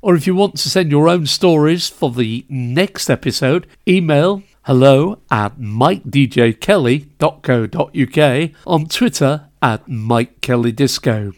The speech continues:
If you're new to the Mike D J Kelly Short of and Short podcast, you can still get to hear all the previous episodes just by searching or shouting the Mike D J Kelly Short of and Short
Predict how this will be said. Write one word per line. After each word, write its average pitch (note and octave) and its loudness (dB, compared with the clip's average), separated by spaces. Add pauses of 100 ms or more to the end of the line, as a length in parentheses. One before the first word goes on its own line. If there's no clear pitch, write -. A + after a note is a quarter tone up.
(260)
If - -4
you're D#3+ 4
new F3+ 0
to D3+ -6
the C3+ 0
Mike B2 -2
D A#2+ -2
J A#2 0
Kelly D3 2
Short D#3+ 0
of B2+ -2
and A2+ -4
Short - -2
podcast, E3 -2
you E3 -4
can G3+ 0
still G#3+ 2
get C#3 2
to C#3+ 2
hear C#3 2
all D#3+ 4
the C3 -2
previous E3 0
episodes C#3 0 (100)
just - -2
by D3+ 4
searching D#3 -2
or C3 0
shouting D3+ -2 (160)
the D#3+ 0
Mike D3+ 0 (160)
D D#3 0
J A#2 2
Kelly C3 0
Short - 0
of C#3+ -2
and B2 -2
Short C3+ 0